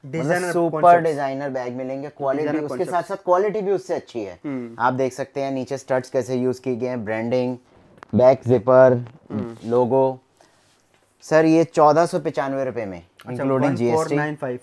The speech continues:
Speaker 2: चौदह सौ पचानवे रुपये।
Speaker 1: और अब आप देख सकते हैं आप कितने रुपए में बेचना चाहते हैं इसको।
Speaker 2: हम्म।
Speaker 1: मिनिमम से मिनिमम ये तीस से पैंतीस हज़ार रुपये का शोरूम से बिक रहा है।
Speaker 2: बिक रहा है।
Speaker 1: तब आप देख सकते हैं कि आप कितने का बेचना चाहते हैं।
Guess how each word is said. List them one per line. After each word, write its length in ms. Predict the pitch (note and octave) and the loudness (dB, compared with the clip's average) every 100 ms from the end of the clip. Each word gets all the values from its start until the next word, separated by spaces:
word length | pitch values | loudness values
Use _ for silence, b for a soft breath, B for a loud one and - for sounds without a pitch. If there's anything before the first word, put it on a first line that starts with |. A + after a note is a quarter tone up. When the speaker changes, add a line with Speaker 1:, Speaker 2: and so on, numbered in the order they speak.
| _ | _
Speaker 2:
चौदह 180 | C#3+ C#3+ | -8 -6
सौ 0 | |
पचानवे 0 | |
रुपये। 120 | C#3 | -2
Speaker 1:
और 80 | C3+ | 0
अब 260 | C#3+ D3 C#3+ | 4 2 2
आप 0 | |
देख 200 | C#3 - | -2 -6
सकते 240 | C#3 D3+ | -12 -12
हैं 40 | |
आप 80 | D3 | -12
कितने 260 | C3+ C#3 C#3+ | -10 -6 -6
रुपए 160 | C3 | -4
में 200 | C#3 C3+ | -6 -6
बेचना 300 | A#2 A2 A#2 | -6 -10 -14
चाहते 280 | G#2+ G2 G2 | -14 -14 -14
हैं 80 | F#2 | -14
इसको। 100 | C#3 | -12
Speaker 2:
हम्म। 380 | A#2+ A2 G2 G#2 _ _ _ - | -12 -14 -20 -20 _ _ _ -8
Speaker 1:
मिनिमम 800 | C#3+ E3 E3 E3+ F3 E3+ E3+ E3+ | -4 -2 -2 -2 -2 -2 -4 -6
से 160 | F3 | -6
मिनिमम 460 | E3 D3+ D3 D3 D3+ | -6 -6 -8 -8 -8
ये 100 | D3+ | -8
तीस 260 | D3+ D3 - | -6 -6 -6
से 80 | |
पैंतीस 380 | D3 C#3 C3+ C#3 | -8 -8 -8 -8
हज़ार 240 | C#3+ C3+ B2+ | -6 -4 -4
रुपये 200 | B2 C3 | -6 -10
का 100 | C#3 | -10
शोरूम 400 | C#3+ B2+ C3 B2+ | -8 -6 -6 -10
से 160 | C#3+ | -10
बिक 200 | A#2 A2 | -10 -10
रहा 100 | A2 | -8
है। 60 | G2 | -8
Speaker 2:
बिक 160 | C3 | -10
रहा 120 | B2+ A2+ | -10 -12
है। 180 | A2+ - | -12 -4
Speaker 1:
तब 120 | D3 | 4
आप 120 | D3 | 4
देख 200 | C#3 C#3 | 4 0
सकते 240 | C3 B2+ D3+ | -4 -12 -12
हैं 80 | C#3 | -8
कि 60 | |
आप 140 | C#3+ - | -10 -10
कितने 260 | B2+ B2 | -12 -10
का 80 | B2+ | -8
बेचना 320 | B2 G#2+ A#2 | -8 -10 -14
चाहते 280 | G2+ E2 E2 | -16 -16 -20
हैं। 120 | C2+ | -20